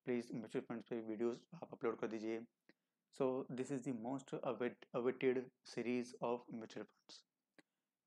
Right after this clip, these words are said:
देखिए, म्यूचुअल फंड को हमें, जो ये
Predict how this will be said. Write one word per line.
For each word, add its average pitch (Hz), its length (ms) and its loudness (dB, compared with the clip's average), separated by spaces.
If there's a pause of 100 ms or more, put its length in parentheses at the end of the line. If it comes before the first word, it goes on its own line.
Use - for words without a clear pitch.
देखिए, 165 360 2 (640)
म्यूचुअल 139 400 0
फंड 151 180 2 (100)
को 170 140 2 (100)
हमें, 135 380 0
जो 139 220 4
ये 143 120 2